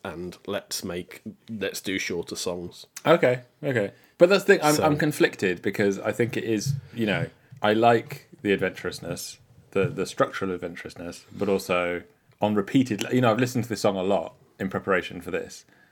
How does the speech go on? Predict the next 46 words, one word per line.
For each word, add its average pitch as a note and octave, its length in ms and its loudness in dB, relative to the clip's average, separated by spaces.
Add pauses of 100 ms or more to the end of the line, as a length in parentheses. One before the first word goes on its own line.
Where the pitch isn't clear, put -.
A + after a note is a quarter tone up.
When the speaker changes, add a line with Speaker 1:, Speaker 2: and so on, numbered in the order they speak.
(100)
Speaker 2:
and F2+ 440 -4 (320)
there's G#2+ 200 2
only G#2 180 2
so G2 300 2
many, F#2 240 -4
you A2+ 100 0
know, G2 140 2
like, G2 240 0
after A2 240 2
a F#2+ 80 2
while, F#2 460 0
it, F2+ 280 -8
it, G#2 160 -10 (220)
you G2 160 -6
just - 240 -8
feel F2+ 320 0
a F2 40 -4
little F#2 320 -2
bit F2 300 -8 (100)
like F#2+ 220 -6
it's - 280 -16 (100)
self-indulgent. - 760 -12 (380)
Speaker 1:
But C#3 220 0
we C3+ 100 4
should C#3+ 160 -2
also D#3 300 2
say G2+ 320 0
that C2+ 160 -8
this A2+ 160 -6
is - 160 -8
one A#2+ 380 0
of C3 140 -2
the A#2 80 -4
few G2+ 240 -6
Steely F2+ 360 -6
Dan F2 240 -4
songs F2+ 340 -8
that - 140 -8
you F2 100 -6
had E2+ 120 -6
heard F2 560 -6 (400)
before A2 380 -2
this G2+ 140 -6
Dan F#2 240 -6
Odyssey F2 500 -10 (400)
Speaker 2:
Yes. G2 440 -2